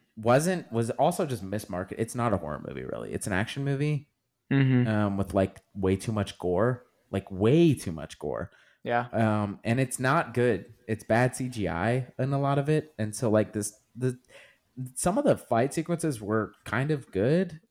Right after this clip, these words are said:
Speaker 1: but the
Speaker 2: Mm-hmm.
Speaker 1: terrible C G I blood, like,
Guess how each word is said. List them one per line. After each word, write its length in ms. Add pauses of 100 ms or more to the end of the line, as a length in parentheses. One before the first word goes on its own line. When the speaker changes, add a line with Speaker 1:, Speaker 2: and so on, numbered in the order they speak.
(140)
Speaker 1:
but 220
the 40
Speaker 2:
Mm-hmm. 460 (260)
Speaker 1:
terrible 420
C 220
G 200
I 120
blood, 460
like, 180